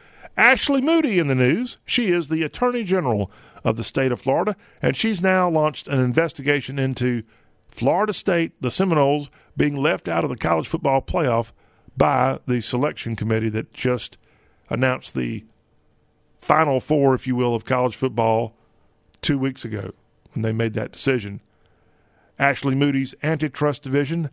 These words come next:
has sent a civil investigative demand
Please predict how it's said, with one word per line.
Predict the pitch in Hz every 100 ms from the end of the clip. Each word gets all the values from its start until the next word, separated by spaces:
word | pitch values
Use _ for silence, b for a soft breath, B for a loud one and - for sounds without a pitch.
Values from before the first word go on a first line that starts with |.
| _
has | 131 120
sent | 151 151
a | 131 120
civil | - - 170 175
investigative | 135 123 147 - 139 143 127 -
demand | 113 139 147 120 127